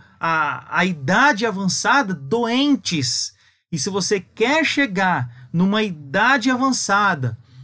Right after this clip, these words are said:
né, querem ser longevos com saúde,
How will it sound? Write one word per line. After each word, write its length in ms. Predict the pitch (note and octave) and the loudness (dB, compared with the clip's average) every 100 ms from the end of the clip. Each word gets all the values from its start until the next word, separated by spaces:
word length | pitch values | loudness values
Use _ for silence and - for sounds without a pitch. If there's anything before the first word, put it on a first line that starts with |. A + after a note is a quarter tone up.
| - | -6
né, 200 | B2+ G3 | -4 -4
querem 380 | - A#3+ C4+ C#4 | -2 0 2 2
ser 180 | - A#3+ | 2 0
longevos 960 | B3 B3+ D#3 C3 A3 A3 C3+ B2 - - - _ | 2 0 2 2 4 4 0 -6 -8 -14 -20 _
com 220 | - F3+ F#3+ | -2 0 2
saúde, 680 | F#3 E3 A3 D#4 F3+ C#3+ | 2 4 6 6 4 -4